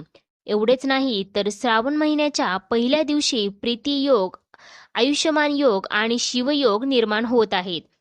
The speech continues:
अशा अत्यंत शुभ योगांमध्ये श्रावणाची सुरुवात आणि ग्रहांची हालचाल हे दर्शवते की हा महिना पाच राशींच्या लोकांसाठी खूपच शुभ राहणार आहे. चला तर मग जाणून घेऊयात कोणत्या आहेत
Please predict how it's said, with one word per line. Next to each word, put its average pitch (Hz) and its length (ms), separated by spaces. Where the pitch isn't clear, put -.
अशा 214 280
अत्यंत 294 640
शुभ 285 280
योगांमध्ये 262 760
श्रावणाची 262 640
सुरुवात 262 560
आणि 214 240
ग्रहांची 233 500
हालचाल 269 560
हे 254 240
दर्शवते 233 680
की 226 320
हा 240 200
महिना 285 440
पाच 285 380
राशींच्या 294 480
लोकांसाठी 254 840
खूपच 247 420
शुभ 220 240
राहणार 208 380
आहे. 196 280
चला 320 240
तर 320 100
मग 311 200
जाणून 269 360
घेऊयात 254 520
कोणत्या 226 380
आहेत 269 180